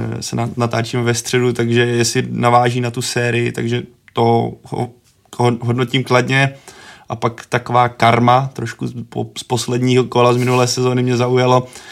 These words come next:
jak hraje Příbram s Jabloncem. Příbram, která se naprosto <laughs> trápí a asi v současnosti není větší kandidát na sestup. Nepomohl trenér Pulpit, nepomáhá trenér Rada a je vidět, že v Příbrami ten kádr je dosti,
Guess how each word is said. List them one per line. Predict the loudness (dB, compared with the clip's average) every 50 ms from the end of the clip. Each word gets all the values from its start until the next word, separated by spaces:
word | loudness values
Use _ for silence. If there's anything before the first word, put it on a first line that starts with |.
| -20 -14 _
jak | -4 0 2
hraje | 4 4 4 2 2
Příbram | 0 -2 -2 0 0 0 0
s | 0
Jabloncem. | 0 0 0 -2 -2 -2 -2 -4 -4 -4 -4
Příbram, | -6 -6 -6 -4 -4 -4 -4
která | -4 -2 0 2 2 2
se | 0 -2
naprosto | -2 2 4 4 4 4 2 0 -2
<laughs> | 0 4
trápí | 4 4 4 4 2 0 0 0 2
a | 2 2 2 2 2 2 0 -4 -4 -4 -6 -4
asi | -6 -6 -8 -8
v | -6
současnosti | -4 -4 -4 -4 -6 -6 -6 -6 -6 -6 -6 -4
není | -2 0 0 2 2 0 0
větší | -2 -4 -4 -6 -6 -4
kandidát | 0 0 2 2 2 2 2 2
na | 0 -2
sestup. | -2 -4 -8 -8 -6 -6 -6 -6 -6 -10 -20 _ _ _ _ _ _ _ _ -20 -20 -20 _ _ _ _ _ _ _ -6
Nepomohl | -4 -4 0 0 0 2 4 4 6 6 6 6 6 4 4 2 -2 -10 _ -8
trenér | -4 0 2 2 2 0
Pulpit, | 0 -2 -4 -4 0 -2 -2 0
nepomáhá | -2 -4 -2 -2 0 0 0 0 -2
trenér | -2 -2 -2 0 0 0 0 0
Rada | 0 0 0 0 0 0 0
a | 0 -2 -2 0 0 2 2 0 0 -2 -2 -2 -4 -4
je | -4 -4
vidět, | -4 -4 -4 -4 -4
že | -4 -6
v | -6
Příbrami | -8 -10 -6 -4 -2 -2 -2 -2
ten | -2 -4 -6 -6
kádr | -4 -4 -2 -2 -2 -2 -2
je | -2 -2 -2 -4 -8 -12 _ _ -16
dosti, | -10 -6 -6 -6 -6 -6 -10 -6 -2 0 0 0 0